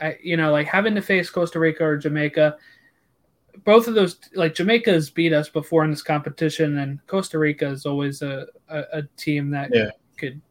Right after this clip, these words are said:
Speaker 1: could pull up an upset. So I wouldn't be shocked. I'm not saying it's gonna happen. I'm just saying that, like, when, when I heard that's who would be playing as one of them, I was like, "Really?"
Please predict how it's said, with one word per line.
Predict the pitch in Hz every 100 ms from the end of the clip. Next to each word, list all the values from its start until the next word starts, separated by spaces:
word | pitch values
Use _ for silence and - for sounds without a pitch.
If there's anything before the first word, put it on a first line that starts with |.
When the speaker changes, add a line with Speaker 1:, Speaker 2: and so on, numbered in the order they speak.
| _ _ _ _ _
Speaker 1:
could | - 156
pull | 170
up | 160
an | 160
upset. | 147 151 - 156 147 -
So | -
I | 196
wouldn't | 302 294
be | 226
shocked. | - 139 147
I'm | 247
not | 294
saying | 269 214
it's | 196
gonna | 170 135
happen. | 120 - 127
I'm | 185
just | 208 202
saying | 202 180 175
that, | 160 143
like, | 151 143 139 _ - _ _ _
when, | 170 165
when | 165 170
I | 165
heard | 202 208
that's | 185 180 -
who | 175
would | 165 151
be | 143
playing | - 175 151 143
as | 135
one | 156 147
of | 139
them, | 143 135
I | 131
was | 131 135
like, | 123 -
"Really?" | 180 180 180 170